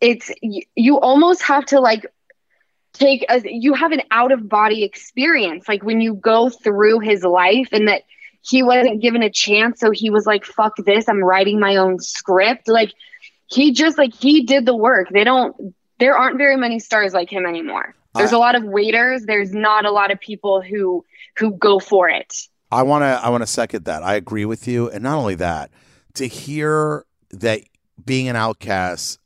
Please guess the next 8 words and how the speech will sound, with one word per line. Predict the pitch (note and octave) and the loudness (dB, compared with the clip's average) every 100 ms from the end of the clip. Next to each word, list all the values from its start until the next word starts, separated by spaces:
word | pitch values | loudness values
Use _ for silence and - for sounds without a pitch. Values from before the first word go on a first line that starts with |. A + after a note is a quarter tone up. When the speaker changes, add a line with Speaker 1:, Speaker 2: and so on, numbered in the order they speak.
| _ | _
Speaker 2:
makes | F#2 G2 G#2 G2+ - | -16 -12 -10 -10 -8
you | G#2+ | -8
unique | G2 F#2+ F#2 F#2+ G#2+ - | -6 -6 -6 -8 -8 -12
and | G2 F#2 | -14 -10
special | - - G2 F#2 - G2+ G#2+ | -8 -6 -6 -6 -6 -6 -6
and | F2+ F2+ F2 - _ _ _ _ | -8 -10 -12 -18 _ _ _ _
drives | - A2 G2+ G2+ | -4 -2 -2 -4
success. | - G2+ - G#2 F#2+ A#2+ - | -6 -8 -8 -6 -6 -6 -8